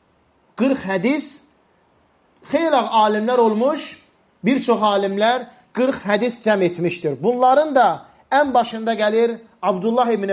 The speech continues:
Mübarək, Muhammed ibn Əsləmət Tusi, böyük alim olmuşdur. Əl-Həsən ibn Sufyan Ən-Nəsəvi, Əbu Bəkir Əl-Əcurri,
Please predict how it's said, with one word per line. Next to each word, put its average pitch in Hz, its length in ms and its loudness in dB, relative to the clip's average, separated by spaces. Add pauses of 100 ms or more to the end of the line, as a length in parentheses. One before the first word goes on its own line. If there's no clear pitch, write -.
Mübarək, 214 540 2 (560)
Muhammed 226 520 -6
ibn 202 160 -4
Əsləmət 202 680 -4
Tusi, 233 640 0 (340)
böyük 214 280 8
alim 202 260 6
olmuşdur. 208 640 0 (760)
Əl-Həsən 240 560 0
ibn 226 220 0
Sufyan 240 640 0 (180)
Ən-Nəsəvi, 220 840 0 (380)
Əbu 220 320 4
Bəkir 233 500 2 (140)
Əl-Əcurri, 214 880 2